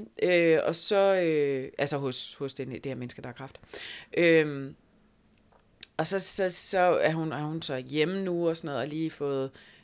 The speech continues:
øh, været hjemme hos sin kæreste, og så, så, så, øh, ringer hun til mig, og så siger hun, "Ja, men vi, vi har jo snakket om det her med, at du er alene og sådan noget, og jeg kan også godt mærke, at nu er jeg kommet hjem, og jeg har tanket op, og det har været rigtig rart.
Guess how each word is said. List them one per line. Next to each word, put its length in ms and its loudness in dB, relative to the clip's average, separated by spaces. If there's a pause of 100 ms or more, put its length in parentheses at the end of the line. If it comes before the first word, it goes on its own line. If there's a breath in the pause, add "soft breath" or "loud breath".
(120)
øh, 160 -4
været 140 -2
hjemme 160 -6
hos 80 -8
sin 140 -8
kæreste, 320 -6
og 80 -4
så, 140 -6
så, 500 -6
så, 160 -6
øh, 520 -8
ringer 180 -8
hun 80 -10
til 140 -10
mig, 60 -10
og 60 -8
så 60 -2
siger 140 -4
hun, 120 -14 (400 loud breath)
"Ja, 180 -6
men 80 -6
vi, 80 -4 (120)
vi 120 -10
har 140 -4
jo 40 -2
snakket 220 -8
om 80 -8
det 100 -6
her 60 -6
med, 120 -6
at 120 -4
du 80 -10
er 40 -8
alene 280 -8
og 40 -6
sådan 100 -12
noget, 60 -8
og 40 -6
jeg 80 -8
kan 80 -8
også 140 -8
godt 140 -8
mærke, 240 -8
at 60 -8
nu 80 -4
er 40 -2
jeg 180 0
kommet 240 -8
hjem, 280 -4
og 100 -10
jeg 100 -10
har 200 -12
tanket 340 -10
op, 220 -6
og 60 -12
det 80 -8
har 60 -6
været 120 -6
rigtig 300 -10
rart. 200 -10